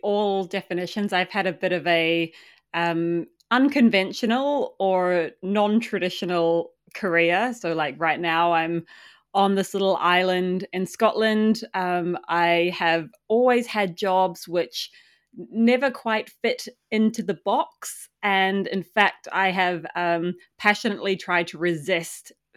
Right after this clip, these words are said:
fitting into a box. I feel a bit suffocated by very specific, like, role titles.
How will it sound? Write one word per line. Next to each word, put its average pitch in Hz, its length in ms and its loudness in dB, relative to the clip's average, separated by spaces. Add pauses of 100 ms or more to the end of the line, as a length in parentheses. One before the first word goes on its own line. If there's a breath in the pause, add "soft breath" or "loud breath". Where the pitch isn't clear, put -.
(140)
fitting 185 380 0
into 170 640 -2
a 180 60 -4
box. - 440 -4
I 160 140 -6
feel 165 240 -6
a 165 60 -2
bit - 180 -10
suffocated 160 720 -8
by 151 340 -2 (500 soft breath)
very 190 440 2
specific, 190 640 -4
like, 151 200 -4
role 196 420 2
titles. 165 760 -6